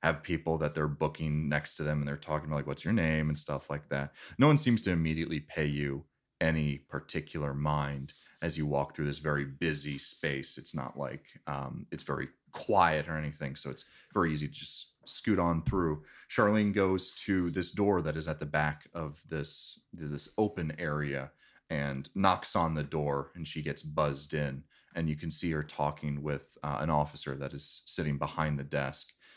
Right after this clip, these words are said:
Um, the, the two officers that led you in, Officer Pastor and Galavan, one of them went off to just give a, a, it looked like in the same direction as Charlene, to chat up the officer that is sitting behind the desk there.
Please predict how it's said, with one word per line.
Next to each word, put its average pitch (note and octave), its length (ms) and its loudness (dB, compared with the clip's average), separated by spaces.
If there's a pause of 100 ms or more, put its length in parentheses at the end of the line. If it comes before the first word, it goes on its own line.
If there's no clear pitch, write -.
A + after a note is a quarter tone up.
(220)
Um, C#2+ 440 2 (140)
the, G#2+ 140 2
the A2 100 -2
two A2+ 220 4
officers G#2 600 0
that E2+ 180 0
led F2+ 200 0
you E2+ 160 2
in, F2 160 0
Officer D#2+ 320 -6
Pastor C#2 600 -6
and C2+ 360 -6
Galavan, C#2+ 600 -2 (260)
one G#2 180 6
of F2+ 80 2
them D#2+ 320 2
went E2 220 2
off D2+ 380 0 (100)
to D#2 120 -2
just D2+ 260 -4
give D2+ 140 -2
a, D2 100 -2 (140)
a, D#2 120 0 (280)
it F2+ 80 0
looked A2 220 4
like D2+ 260 4 (140)
in F#2+ 60 2
the D#2+ 60 2
same E2+ 220 2
direction D2+ 320 0
as C#2+ 80 -2
Charlene, D2 460 0
to C#2+ 260 -4 (340)
chat D2 320 4
up C#2 240 -2
the D2+ 260 -2
officer C#2+ 640 0
that C2+ 120 -4
is C#2 100 -6
sitting C#2 180 -4
behind C#2 300 -4
the C2+ 60 -6
desk C2+ 360 -4
there. C#2 260 -2